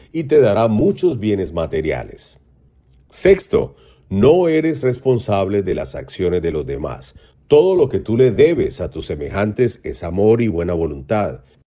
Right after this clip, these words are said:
Esto te libera y te absuelve de todo sentido de culpabilidad.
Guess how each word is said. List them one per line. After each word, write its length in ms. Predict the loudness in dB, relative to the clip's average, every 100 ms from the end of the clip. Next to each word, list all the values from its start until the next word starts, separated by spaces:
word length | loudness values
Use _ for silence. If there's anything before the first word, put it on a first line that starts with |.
| _ _ _
Esto 500 | 4 4 4 4 4
te 140 | 6 2
libera 520 | 2 2 4 6 4
y 60 | 2
te 120 | 0
absuelve 640 | -2 -2 4 6 6 2
de 140 | -6 -6
todo 320 | 2 4 4
sentido 600 | 2 -2 -2 0 0 0
de 160 | -2 -2
culpabilidad. 880 | -2 -2 -2 -4 -6 -6 -8 -10